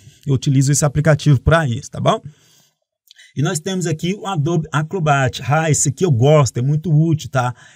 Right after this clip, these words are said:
Esse aplicativo aqui, pra que que é? Eu uso, eu uso ele, pessoal, para converter arquivos, é, P D F,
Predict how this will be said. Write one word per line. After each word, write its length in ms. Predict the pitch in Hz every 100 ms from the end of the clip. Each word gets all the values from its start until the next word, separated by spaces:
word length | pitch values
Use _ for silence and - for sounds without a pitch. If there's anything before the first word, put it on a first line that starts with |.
| -
Esse 280 | 165 190
aplicativo 560 | 165 185 170 151 165 147
aqui, 160 | 139 156
pra 120 | 160
que 140 | 160
que 160 | 160 175
é? 140 | 160
Eu 80 | 160
uso, 160 | 160 156
eu 100 | 143
uso 300 | 190 165 143
ele, 180 | 156 151
pessoal, 320 | 127 - 117
para 300 | - 143 139
converter 720 | - 180 170 117 - 147 -
arquivos, 760 | 143 131 - 139 156 151 147 - _ _ _ -
é, 220 | 131 131
P 180 | - 160
D 100 | 165
F, 520 | 156 139 156 185 214